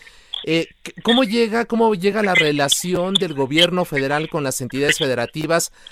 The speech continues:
a este encuentro? ¿Cómo ve usted el ánimo? ¿Hay confrontación? ¿Cómo, cómo caracterizaría usted la relación entre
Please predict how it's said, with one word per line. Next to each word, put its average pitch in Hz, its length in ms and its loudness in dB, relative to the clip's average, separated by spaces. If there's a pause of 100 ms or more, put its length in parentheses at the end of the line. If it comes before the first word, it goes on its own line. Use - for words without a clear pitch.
(140)
a 120 100 2
este 151 220 -2
encuentro? 165 420 -2
¿Cómo 185 180 0
ve 180 60 -4
usted 175 220 -2
el 156 180 2
ánimo? 170 480 0 (340)
¿Hay 180 320 4
confrontación? 165 1400 0 (360)
¿Cómo, 160 140 2
cómo 226 200 2
caracterizaría 170 540 0
usted 180 240 -2
la 170 120 0
relación 165 640 -2
entre 170 480 -4